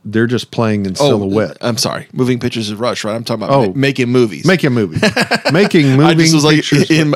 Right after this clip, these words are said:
Speaker 2: in my, in my head, I was like, "Okay, it's not, not, that's Rush."
Speaker 1: Yeah.
Speaker 2: Uh, but making movies.
Speaker 1: Sorry, gang.
Speaker 2: Yeah, yeah.
Speaker 1: Uh, we, uh, but with that, he was never a fan. So the videos for this album usually just feature them playing, even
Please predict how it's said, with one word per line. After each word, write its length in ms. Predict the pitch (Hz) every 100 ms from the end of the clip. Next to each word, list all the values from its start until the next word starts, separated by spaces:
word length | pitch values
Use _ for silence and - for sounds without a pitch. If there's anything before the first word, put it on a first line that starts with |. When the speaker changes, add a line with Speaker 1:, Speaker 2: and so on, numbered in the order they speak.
| -
Speaker 2:
in 140 | 151
my, 260 | 143 135 135
in 140 | 143 139
my 160 | 127
head, 220 | 123 139
I 40 | 123
was 80 | 113
like, 220 | 113 123
"Okay, 360 | 135 - 110
it's 240 | 113 110 -
not, 200 | 143 143
not, 260 | 147 -
that's 240 | 101 107 -
Rush." 380 | 104 69 - - -
Speaker 1:
Yeah. 180 | 113 98
Speaker 2:
Uh, 260 | 101 104
but 140 | 113 120
making 320 | 147 147 123
movies. 160 | 113
Speaker 1:
Sorry, 220 | 160 127 113
gang. 280 | 107 98
Speaker 2:
Yeah, 100 | 117 -
yeah. 140 | 120 117
Speaker 1:
Uh, 320 | 113 110 107
we, 340 | 123 135 135 - - - _ _ -
uh, 220 | - - - - -
but 280 | 156 127 123 -
with 440 | 135 160 131 151
that, 180 | 151 120
he 140 | 131
was 140 | 139 127
never 200 | 139 127
a 60 |
fan. 240 | 110 135 117
So 320 | 127 113 -
the 240 | 120 107 101
videos 420 | 131 165 151 117
for 200 | - 127
this 160 | 113 127
album 400 | 143 143 104 107
usually 520 | 104 113 147 165 123
just 240 | 110 104
feature 380 | - 120 - 113
them 220 | 101 101
playing, 440 | 92 131 123 104 - -
even 580 | 143 170 151 131 120